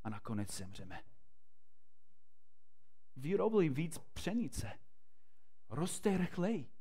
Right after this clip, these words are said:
Máme víc chleba. A při-, vede nám, vede nás k smrti. To úplně bezcenné, nezdravé, smrtelné.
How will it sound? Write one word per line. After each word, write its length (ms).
Máme 380
víc 260
chleba. 500
A 120
při-, 280
vede 320
nám, 360
vede 200
nás 320
k 80
smrti. 420
To 120
úplně 280
bezcenné, 720
nezdravé, 680
smrtelné. 560